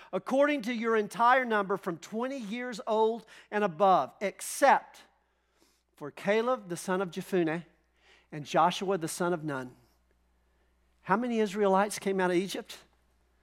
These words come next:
Two and a half to three million. How many survive? I, I can't give you the number, but the only two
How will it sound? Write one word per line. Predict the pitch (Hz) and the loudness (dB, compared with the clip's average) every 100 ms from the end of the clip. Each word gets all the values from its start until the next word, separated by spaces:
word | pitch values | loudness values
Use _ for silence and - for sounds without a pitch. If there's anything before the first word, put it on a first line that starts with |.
| _ _ _ _ _ _ | _ _ _ _ _ _
Two | - | -8
and | 220 | -4
a | |
half | 185 190 | -2 -4
to | 165 | -8
three | - 196 | -4 -2
million. | 165 160 127 120 - _ _ _ _ _ _ _ _ _ _ _ _ _ _ _ _ | 0 -2 -6 -14 -20 _ _ _ _ _ _ _ _ _ _ _ _ _ _ _ _
How | - 220 | -4 0
many | 214 214 | 0 0
survive? | 202 190 165 185 202 214 190 - _ _ | -2 -4 4 6 6 2 -2 -14 _ _
I, | 156 175 | -6 -4
I | 170 | -6
can't | - 233 180 | -6 -8 -6
give | 208 | -6
you | 202 | -4
the | 180 | -2
number, | 170 190 160 123 - _ _ _ _ _ _ _ - | 0 0 -2 -10 -16 _ _ _ _ _ _ _ -4
but | 175 | -4
the | - - | -2 0
only | 226 226 254 262 | 4 4 2 -4
two | 190 - - 277 165 | -6 -6 0 2 2